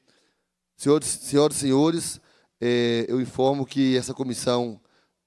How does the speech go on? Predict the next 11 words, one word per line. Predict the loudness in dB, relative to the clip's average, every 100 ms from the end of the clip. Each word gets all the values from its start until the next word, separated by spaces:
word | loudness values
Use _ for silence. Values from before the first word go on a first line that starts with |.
| _ -2
dá | -2
como | -2 -2
aberta | -2 0 0 0 0 -2 -2 _ _ _ _
a | -8 -2
nossa | -2 -2 0 0 0
audiência | -2 -6 -4 -8 -6 -10
pública, | -6 0 2 0 0 -2 -2 -12 _ _ _ _
que | -4
terá | 0 0 0
como | -4
finalidade | -4 -2 -2 -2 0 0 -2 -6 -8